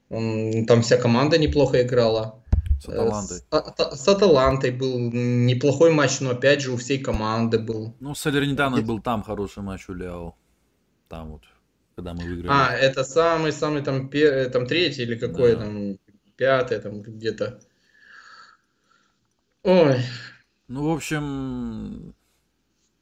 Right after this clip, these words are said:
Speaker 2: я не знаю, что-то у Ля вообще не идёт. Э, вот щас те, кто говорил, что у нас он тащ-, тащит, если б не он, вот по-, почему щас мне хотелось бы послушать мнение, как он нас там тащит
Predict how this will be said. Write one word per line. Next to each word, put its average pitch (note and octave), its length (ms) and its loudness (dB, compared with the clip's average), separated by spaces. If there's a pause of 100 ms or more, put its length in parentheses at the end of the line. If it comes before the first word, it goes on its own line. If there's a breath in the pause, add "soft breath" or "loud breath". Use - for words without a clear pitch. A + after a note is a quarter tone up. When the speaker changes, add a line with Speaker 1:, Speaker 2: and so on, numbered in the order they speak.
(880 soft breath)
Speaker 2:
я B2 140 -2
не C#3 80 -4
знаю, C#3+ 240 -2
что-то B2 260 -4
у A2+ 80 -2
Ля B2 220 0
вообще A2 280 -4
не G2 200 -4
идёт. C3 400 -6
Э, F#2 400 -6
вот F#2 180 -8
щас - 340 -8 (200)
те, G#2+ 100 -4
кто G2+ 160 -6
говорил, G2 320 0
что G2+ 100 -8
у G2 40 -4
нас F#2+ 140 -6
он F#2 180 -8 (680)
тащ-, - 340 -6
тащит, A#2 480 -2 (120)
если F#2 300 -8
б F#2 80 -6
не G2 120 -2
он, A#2 160 -4
вот F2+ 140 -8
по-, F#2+ 140 -6
почему G2+ 560 -8
щас - 300 -10
мне F2+ 80 -12
хотелось F2+ 260 -8
бы E2 60 -8
послушать F2+ 400 -8
мнение, F#2+ 580 -2
как G#2+ 220 -2
он F#2+ 80 -4
нас F#2 140 -6
там F2+ 180 -6
тащит F#2 400 -4